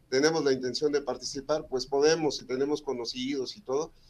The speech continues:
juntarnos. El chiste es de esto es participar. Y si lo podemos fomentar dentro de cada quien de su dependencia, pues sería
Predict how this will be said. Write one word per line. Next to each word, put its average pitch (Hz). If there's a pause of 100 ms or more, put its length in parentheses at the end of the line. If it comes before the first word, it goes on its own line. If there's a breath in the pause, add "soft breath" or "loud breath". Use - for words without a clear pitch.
(140)
juntarnos. 156
El 139
chiste 151
es 151
de 147
esto 147
es 151
participar. - (360 soft breath)
Y 110
si 127
lo 127
podemos 151
fomentar 127
dentro 131
de 107
cada 127
quien 127
de 123
su 113
dependencia, 120
pues 113
sería 110